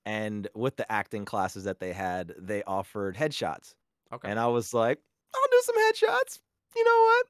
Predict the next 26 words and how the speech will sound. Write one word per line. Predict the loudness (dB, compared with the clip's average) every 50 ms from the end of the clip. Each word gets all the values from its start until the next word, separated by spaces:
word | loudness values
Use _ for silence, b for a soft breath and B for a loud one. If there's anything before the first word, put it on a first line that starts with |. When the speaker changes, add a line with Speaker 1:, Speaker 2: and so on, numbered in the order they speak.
| _ -2
Speaker 1:
I'll | 0 2 6
do | 6 6 6
that." | 6 4 0 -2 -2
So | 0 2 2
I | 4
got | 4 2 0 0
shaped | 0 -2 -2 -2 -2 -4
up | -6 -6 -6
and | -8 -12
everything. | -10 -12 -12 -14 _ -12 -12 -12
I | -12
put | -16 -16 -18
the | -16
sunglasses | -10 -10 -10 -8 -8 -8 -10 -10 -10 -14 -10 -8
on, | -6 -6 -6 -8
I | -10
put | -14 -16
the | -14
jacket | -10 -8 -6 -6 -6 -6 -6 -8
on, | -6 -6 -6 -6 -8
and | -10
the | -12
guy | -10 -8 -8 -8
was | -8 -10 -8
like, | -8 -10 -6
"Hey, | -4 -4 -2 -2 -2 -4 -6 -10